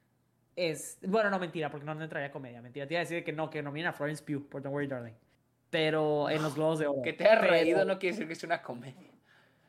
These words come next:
Speaker 1: Pero no es comedia, no es comedia. Este, no, no sé, güey. Eh, eh, va a ganar Michelle Yeoh, va a ganar Michelle Yeoh. O sea,
Speaker 2: ¿Tú
Speaker 1: ese
Speaker 2: crees que
Speaker 1: Globo de Oro
Speaker 2: Michelle
Speaker 1: está
Speaker 2: Yeoh va a
Speaker 1: bien.
Speaker 2: ganar el Oscar?
Speaker 1: Mm, no, si tuviera que apostar dinero, gana Cate Blanchett.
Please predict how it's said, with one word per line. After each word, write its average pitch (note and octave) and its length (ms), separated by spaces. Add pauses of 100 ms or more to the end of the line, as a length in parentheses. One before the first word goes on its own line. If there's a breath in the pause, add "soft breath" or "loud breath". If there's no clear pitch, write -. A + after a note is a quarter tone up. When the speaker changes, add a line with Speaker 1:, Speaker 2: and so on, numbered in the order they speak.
Speaker 1:
Pero D#3+ 280
no D3+ 140
es D3 100
comedia, C#3 400
no C3 100
es B2+ 100
comedia. B2+ 440 (540)
Este, C3+ 1040 (800)
no, D3+ 200
no D3 140
sé, C3+ 220
güey. B2 200
Eh, F#3 300
eh, G#3+ 80
va G#3 140
a - 20
ganar A#3 180
Michelle A3 240
Yeoh, C3 240
va C3+ 80
a - 40
ganar D#3 120
Michelle D3+ 240
Yeoh. A#2+ 140
O A#2+ 60
sea, D3 180
Speaker 2:
¿Tú C#3 60
Speaker 1:
ese F#3 100
Speaker 2:
crees G3+ 140
que F#3+ 40
Speaker 1:
Globo G3 120
de D#3 60
Oro C#3+ 40
Speaker 2:
Michelle D#3 120
Speaker 1:
está G3 40
Speaker 2:
Yeoh G3+ 100
va G#3 60
a - 20
Speaker 1:
bien. G3 120
Speaker 2:
ganar F#3+ 120
el G3 100
Oscar? C#4 320 (880)
Speaker 1:
Mm, D3+ 1000 (480)
no, D#3+ 260
si F#3+ 100
tuviera B3 200
que F#4 80
apostar D4 240
dinero, C4+ 260
gana G#3 200
Cate F#3+ 160
Blanchett. E3+ 500